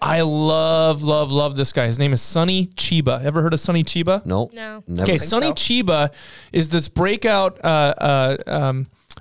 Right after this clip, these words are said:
Speaker 1: really kind of Japanese film,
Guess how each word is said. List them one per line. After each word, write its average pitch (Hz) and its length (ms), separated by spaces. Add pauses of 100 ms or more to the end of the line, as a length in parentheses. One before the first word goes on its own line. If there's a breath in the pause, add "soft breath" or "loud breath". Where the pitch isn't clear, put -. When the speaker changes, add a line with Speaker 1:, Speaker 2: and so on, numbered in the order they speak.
Speaker 1:
really 208 260
kind 190 200
of 143 120
Japanese 180 1080 (260)
film, 147 680